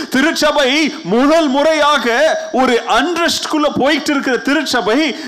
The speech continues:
திடீர்னு ஒரு அமைதி, திடீர்னு ஒரு சமாதானம்.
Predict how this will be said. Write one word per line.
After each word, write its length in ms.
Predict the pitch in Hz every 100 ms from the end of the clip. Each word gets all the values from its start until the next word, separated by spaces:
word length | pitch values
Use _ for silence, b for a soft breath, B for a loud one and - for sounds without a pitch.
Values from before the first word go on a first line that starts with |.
| -
திடீர்னு 580 | 240 220 311 349 320 294 254
ஒரு 100 | 247 214
அமைதி, 420 | 254 302 254 262 202 -
திடீர்னு 560 | 226 277 285 247 240 208 185
ஒரு 180 | 175 170 147 113 B B - -
சமாதானம். 840 | 208 220 240 208 185 156 143 120